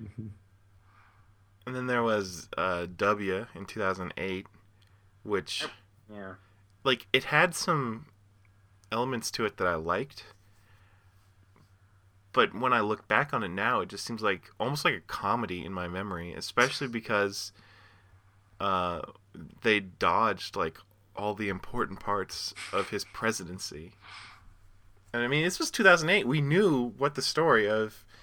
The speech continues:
Speaker 1: George W. Bush's presidency was, at least, you know, for now, at least until we're
Speaker 2: Mm-hmm.
Speaker 1: years and years separated from it. Uh, and then, of course, there's the other things like, uh, like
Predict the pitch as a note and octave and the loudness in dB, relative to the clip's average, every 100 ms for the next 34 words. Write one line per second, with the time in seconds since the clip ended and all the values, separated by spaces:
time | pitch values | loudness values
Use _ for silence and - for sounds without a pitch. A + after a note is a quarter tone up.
0 | - - - - A#2+ A#2+ B2+ A#2+ G#2+ A2 | -20 -20 -20 -4 0 2 2 0 0 -2
1 | - G#2+ - - - B2 B2+ A2 - F2+ | -4 -8 -10 -20 -4 0 0 -4 -10 -8
2 | F#2 F2+ F2 - - G2+ G#2+ G2+ - - | -6 -6 -8 -12 -10 -8 -8 -8 -12 -18
3 | _ _ _ G#2+ G2 F2 E2+ A2 _ - | _ _ _ -10 -10 -10 -14 -18 _ -20
4 | - _ _ - - - - - F#2 F#2 | -20 _ _ -20 -20 -20 -16 -8 -4 -4
5 | G2 D#2 F#2+ F#2 G2 - G2 G2 F2 F2+ | -6 -10 -16 -14 -12 -12 -8 -6 -4 -6
6 | F#2 G2 G#2+ G2 F#2 F#2 F2+ - G2+ - | -6 -4 -4 -4 -6 -8 -6 -6 -6 -6
7 | D2+ F2 - E2+ F#2 - - - - - | -12 -14 -14 -14 -14 -16 -20 -20 -20 -20
8 | - - - - - - - - - _ | -20 -20 -20 -20 -20 -20 -20 -20 -20 _
9 | _ G2 F2 E2+ E2 - G2+ G2 F#2 F2 | _ -8 -4 -4 -6 -6 -6 -6 -6 -8
10 | - E2 - E2 E2 D#2+ D#2 - D#2+ E2 | -8 -8 -8 -12 -10 -10 -12 -14 -16 -16
11 | - D#2+ D#2+ - E2 D#2+ D#2+ E2 | -16 -18 -18 -18 -16 -16 -18 -18